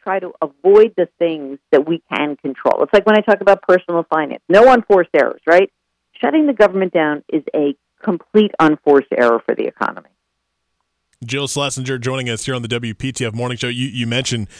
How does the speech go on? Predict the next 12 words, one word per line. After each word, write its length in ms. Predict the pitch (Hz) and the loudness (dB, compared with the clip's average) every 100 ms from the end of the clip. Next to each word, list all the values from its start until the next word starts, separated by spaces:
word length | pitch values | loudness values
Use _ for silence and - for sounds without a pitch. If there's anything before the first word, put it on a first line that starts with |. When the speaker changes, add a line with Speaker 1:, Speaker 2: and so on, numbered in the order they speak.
| _ - | _ -14
Speaker 2:
student 380 | - 147 147 143 | -8 -4 -4 -2
loans. 420 | 135 120 127 127 | -2 -4 -6 -6
That 220 | 117 131 | -6 -6
started 340 | - 135 131 120 | -6 -6 -4 -4
back 320 | 120 113 - | -6 -6 -6
up 160 | 120 | -6
for 160 | 113 110 | -6 -10
millions 480 | 107 120 127 127 117 | -8 -6 -6 -8 -10
of 80 | 113 | -8
Americans 640 | 113 113 113 113 107 101 _ _ _ | -6 -6 -6 -8 -8 -10 _ _ _
yesterday 800 | - 101 120 135 - - 101 92 | -14 -8 -4 -4 -6 -8 -6 -6
officially. 640 | 90 - 95 - 95 95 | -8 -10 -12 -12 -12 -12